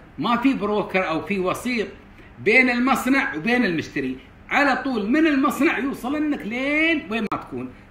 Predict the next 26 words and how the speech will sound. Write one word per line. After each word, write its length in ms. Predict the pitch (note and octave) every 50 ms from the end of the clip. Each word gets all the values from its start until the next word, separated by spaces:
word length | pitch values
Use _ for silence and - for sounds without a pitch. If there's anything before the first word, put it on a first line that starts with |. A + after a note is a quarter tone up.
| - -
تحدد 360 | - - - - G3 F#3+ F#3+
بس 200 | A#3 A3 - -
ال-، 140 | A3 G#3+ - - - -
أنت 140 | G#3+ - D4
تدخل 300 | E4+ - - - A#3 A#3+
أونلاين 440 | - - F#3 F3 F3 G3 B3+ C4+ C#4
وتعرف 280 | - - A3+ C4 -
كيف 180 | - G3 D3 -
تطلب. 300 | - C#3 - - - - - - - - -
هذا 220 | G3 A#3+ - -
أولًا. 380 | E3 D3+ C#3+ C#3 B2+ B2+ B2 - - - - - -
ثانيًا 580 | G#3+ A3+ A#3 A#3 A#3 A#3 A3+ A#3 A#3+ A#3 - - - - - - - - - -
القطن 600 | C#3+ - D#3 - B3 B3 - B3+ B3 B3+ B3+ B3 - - - - - - C3+
درجة 360 | F#3+ G3+ A3 G#3 F3 G#3 A3
أولى 420 | A3 G#3+ A#3 A#3 G3+ F3 E3 D3 D3
مصري 640 | E3+ A3 G#3 - - B3 C#4+ F4+ F#4 E4+ - - - - - D4+
والهدوب 680 | E4 G3 A3+ F#3 D3 F3 E3+ G3+ C4 D#4+ E4+ E4 - - - -
إيطاليات، 800 | D3+ D3+ D3+ D3+ D3+ D3 C#3+ D3 D3 C#3 D3 C#3 B2+ A#2 A#2 - - - - - - - - - - -
الهدوب، 600 | - G3+ G3 G3+ G3+ G#3 B3+ C4+ C4 A3+ F#3 - - - - - - C#3
الهدوب 460 | D#3+ F#3 F#3 F#3+ G3+ C4+ C4+ A3+ E3
مال 200 | F3 F#3 F3 E3+
الأصفر 440 | F3 E3+ - - - D4 E4+ E4 - - - - - - E3
إيطاليات 720 | F3+ F#3 - G3 F#3 F#3+ F#3 F#3 F#3+ G3+ A3 C4 C#4 C#4 C#4 - - - - - -
والقطن 600 | D3+ F3 G3+ F#3+ A#3 A#3+ A#3 - F3+ D3 C3 - - - - -
مصري 680 | - A3+ C#4+ C#4+ - - C4+ C4+ D#4 D#4+ E4 D#4 - - - - -
والخدمة 720 | F3 G#3+ A3+ - - A#3 B3+ B3+ D4 C4+ C#4 D4+ D#4+ -